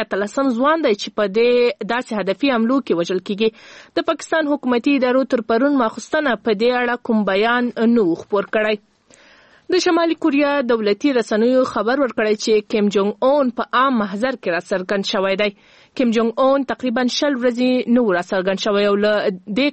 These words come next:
کبله د هغه د روغتیایي وضعیت په اړه بېلابېلې اوازې خپرې شوې وې. د شمالي کوریا دولتي خبري اژانس پرون د مۍ په دوهمه وویل چې کیم جونګ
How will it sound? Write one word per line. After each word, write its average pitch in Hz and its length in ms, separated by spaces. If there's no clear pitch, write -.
کبله 202 320
د - 100
هغه 220 160
د 208 140
روغتیایي 214 400
وضعیت 226 340
په 240 100
اړه 240 120
بېلابېلې 196 560
اوازې 196 400
خپرې 180 300
شوې 196 220
وې. 196 120
د 330 120
شمالي 302 380
کوریا 269 240
دولتي 208 380
خبري 220 320
اژانس 226 340
پرون 262 280
د 302 160
مۍ 294 220
په 285 60
دوهمه 254 300
وویل 311 320
چې 302 80
کیم 220 220
جونګ 214 140